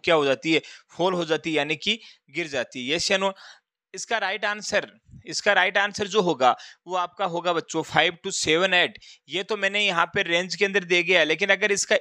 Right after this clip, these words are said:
एक ही वर्ड में, एक ही वर्ड में अगर कोई राइट आंसर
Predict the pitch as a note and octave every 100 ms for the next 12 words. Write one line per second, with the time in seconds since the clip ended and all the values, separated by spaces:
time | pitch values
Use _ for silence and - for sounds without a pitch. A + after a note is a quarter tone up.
0 | - G3 A#3 A#3 G3 F3+ E3 A#2 - -
1 | _ F3 G#3+ A#3 G#3 G3+ G3+ F#3+ G3+ F#3+
2 | - G3 E3+ E3 F#3 F#3 F#3+ G3+